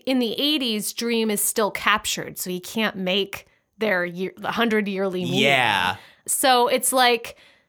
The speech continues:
Speaker 1: "Oh, maybe we're not friends." And, like, Rob is feeling sad.
Speaker 2: Rob was waiting for him.
Speaker 1: I know.
Speaker 2: And, oh my God, yeah, you just, you
Speaker 1: B F Fs.
Speaker 2: just felt so bad for him.
Speaker 1: I know.
Speaker 2: But then Dream,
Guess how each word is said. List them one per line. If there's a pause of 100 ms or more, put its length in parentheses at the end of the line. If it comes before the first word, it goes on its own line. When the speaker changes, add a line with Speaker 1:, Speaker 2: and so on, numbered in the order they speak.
Speaker 1:
"Oh,
maybe
we're
not
friends."
And,
like,
Rob
is
feeling
sad.
Speaker 2:
Rob
was
waiting
for
him.
Speaker 1:
I
know. (300)
Speaker 2:
And,
oh
my
God,
yeah,
you
just,
you
Speaker 1:
B
F
Fs.
Speaker 2:
just
felt
so
bad
for
him.
Speaker 1:
I
know.
Speaker 2:
But
then
Dream,